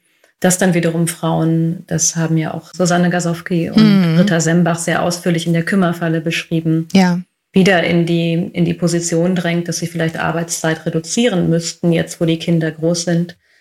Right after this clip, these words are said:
Speaker 1: sind die Eltern alt und gerade wird es häufig zu Lasten der Frauen gelöst, dass sie dann wieder Erwerbsarbeit reduzieren, um die eigenen Eltern zu pflegen.
Speaker 2: Wir haben jetzt ja über Care gesprochen. Ich fand total wichtig und gut an Ihrem Buch, dass Sie ja diesen Begriff Care auch wahnsinnig erweitern. Also eben nicht nur, und was total wichtig ist, auf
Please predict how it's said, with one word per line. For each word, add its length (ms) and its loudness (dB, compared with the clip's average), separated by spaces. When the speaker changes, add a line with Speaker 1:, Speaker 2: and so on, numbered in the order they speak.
Speaker 1:
sind 260 2
die 100 2
Eltern 400 0
alt 560 -4
und 320 0
gerade 360 0
wird 120 -2
es 160 -6
häufig 500 -4
zu 140 0
Lasten 400 0
der 100 0
Frauen 600 0
gelöst, 460 2
dass 140 -2
sie 80 -4
dann 180 0
wieder 160 -4
Erwerbsarbeit 760 -6
reduzieren, 540 -2
um 80 0
die 140 -4
eigenen 280 -2
Eltern 320 -2
zu 140 -10
pflegen. 540 -4
Speaker 2:
Wir 140 4
haben 100 2
jetzt 160 0
ja 100 -2
über 160 -2
Care 360 -2
gesprochen. 460 -4
Ich 140 -6
fand 340 -4
total 440 -2
wichtig 340 -2
und 140 -2
gut 180 -2
an 120 -2
Ihrem 260 -2
Buch, 220 -4
dass 200 -2
Sie 80 0
ja 100 0
diesen 260 -4
Begriff 360 -6
Care 320 0
auch 160 -6
wahnsinnig 520 -2
erweitern. 500 -2
Also 160 -4
eben 260 0
nicht 320 -4
nur, 540 0
und 160 -6
was 200 -6
total 280 -2
wichtig 280 -4
ist, 140 -4
auf 280 -6